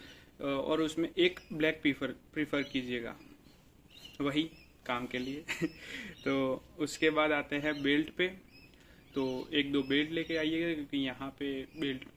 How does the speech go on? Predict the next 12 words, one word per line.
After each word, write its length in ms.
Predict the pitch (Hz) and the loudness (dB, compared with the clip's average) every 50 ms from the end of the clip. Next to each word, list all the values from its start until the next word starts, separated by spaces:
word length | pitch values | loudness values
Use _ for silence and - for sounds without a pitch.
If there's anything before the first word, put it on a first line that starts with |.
| - - - | -18 -12 -6
मैंने 360 | 160 151 147 151 156 165 165 | -2 0 0 2 2 0 0
तो 340 | 160 160 165 165 165 160 151 - - | 0 0 0 0 0 -2 -4 -6 -4
देखा, 300 | 165 156 151 151 - 156 | -4 -2 -2 -2 -2 0
मुझे 280 | 151 147 143 139 139 143 | 0 2 2 2 2 0
तो 80 | 143 143 | -2 -2
पसंद 360 | - 139 131 - 139 135 135 | -4 -4 -4 -2 0 0 0
नहीं 200 | 135 131 131 127 | 0 0 -2 -2
आ 80 | 127 | -2
रहा 100 | 127 131 | -2 -2
है 80 | 131 131 | -2 -2
यहाँ 240 | 127 123 - 127 127 | -4 -6 -6 -8 -6
के। 360 | 127 147 170 - - - - | -4 -6 -6 -8 -10 -20 -20